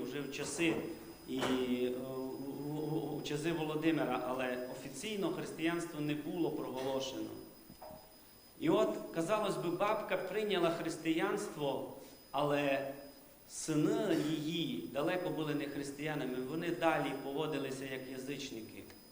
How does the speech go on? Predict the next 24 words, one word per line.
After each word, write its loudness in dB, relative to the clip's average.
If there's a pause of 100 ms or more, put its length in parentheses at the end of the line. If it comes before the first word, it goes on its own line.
(760)
І -2
син 0
Святослав, 0
від 0
якого 2
потім 0
пішов -4
князь -2
Володимир, -2
теж 2 (1000)
був 4
аморального 2
життя. -6 (1400)
І -4
мало 2
того, 2
він 2
узяв 4
собі 0
навіть, 2 (220)
ма-, 4
маючи 4
декілька 2
наложниць, 0